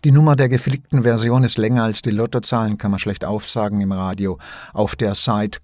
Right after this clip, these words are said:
chrome releases punkt google blog punkt com steht immer, welches Release gerade aktuell ist. Apple hat Mac und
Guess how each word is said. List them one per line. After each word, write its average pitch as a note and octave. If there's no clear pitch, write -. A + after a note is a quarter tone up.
chrome C3
releases A2
punkt -
google G#2
blog F2
punkt F2
com F#2
steht -
immer, E2+
welches F#2
Release F2
gerade E2+
aktuell D#2+
ist. -
Apple C#3
hat -
Mac B2
und G2